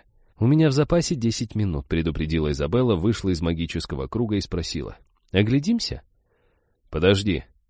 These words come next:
остановил я жрицу. "Посмотри на мой статус". "Чего еще?" нахмурилась темная эльфийка. "Тебе сложно?" Изабелла закатила глаза и прочитала: "Джон Доу, мертвец". "Это все?"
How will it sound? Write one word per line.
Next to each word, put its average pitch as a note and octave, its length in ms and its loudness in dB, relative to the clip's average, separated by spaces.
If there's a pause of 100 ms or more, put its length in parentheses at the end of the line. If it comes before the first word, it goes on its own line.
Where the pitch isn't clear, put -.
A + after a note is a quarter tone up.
(120)
остановил D2+ 460 -2
я C#2+ 120 -2
жрицу. C2+ 460 -10 (400)
"Посмотри A#2+ 460 2
на G2+ 80 2
мой F2+ 120 0
статус". - 520 -8 (500)
"Чего C3 480 2
еще?" F2+ 500 0
нахмурилась F2 600 -2
темная E2 300 -2
эльфийка. D#2+ 500 -4 (380)
"Тебе F#2+ 240 0
сложно?" C3 500 2 (920)
Изабелла C3 440 4
закатила B2 480 2
глаза F#2+ 320 2
и B2 40 2
прочитала: D2+ 640 -6 (420)
"Джон B2+ 560 0
Доу, E2 300 2
мертвец". F2+ 800 -2 (420)
"Это F#2 280 0
все?" B2 360 0